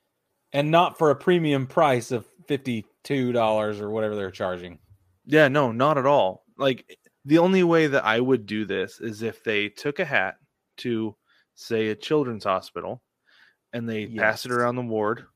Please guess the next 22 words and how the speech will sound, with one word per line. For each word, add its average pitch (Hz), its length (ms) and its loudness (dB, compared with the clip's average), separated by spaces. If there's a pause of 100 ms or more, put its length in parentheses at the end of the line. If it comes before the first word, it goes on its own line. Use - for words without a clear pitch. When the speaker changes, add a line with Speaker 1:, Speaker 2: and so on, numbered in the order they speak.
(120)
Speaker 2:
like, 98 200 -4
right? 104 320 -2 (180)
Like 107 120 -14
the - 80 -20
pediatric 110 460 -2
Speaker 1:
Yep. 110 80 -8
Speaker 2:
cancer 117 280 -10
ward, 113 160 -4
and 110 60 -6
had 107 80 -2
these 110 160 -8
kids 110 260 -8
draw 107 320 0
some 123 180 -8
of 113 40 -6
their 104 120 -4
favorite 113 280 -4
things 117 220 -8
on 120 160 -2
there. 135 180 -6 (460)
And 120 80 0
then 110 60 4